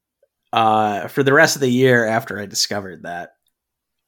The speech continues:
Uh, so that way I wouldn't get in trouble for bad grades, and I wouldn't get held after for detention either. So, so yeah, uh, seventh grade, discovered forgery,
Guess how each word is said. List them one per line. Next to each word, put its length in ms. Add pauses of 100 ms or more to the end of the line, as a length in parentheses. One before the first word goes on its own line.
(180)
Uh, 500
so 540
that 240
way 540 (840)
I 80
wouldn't 240
get 140
in 60
trouble 280
for 100
bad 360
grades, 480
and 240
I 40
wouldn't 240
get 140
held 260
after 380
for 160
detention 560
either. 400 (180)
So, 520 (680)
so 140
yeah, 320 (240)
uh, 1200 (320)
seventh 500
grade, 400
discovered 520
forgery, 1000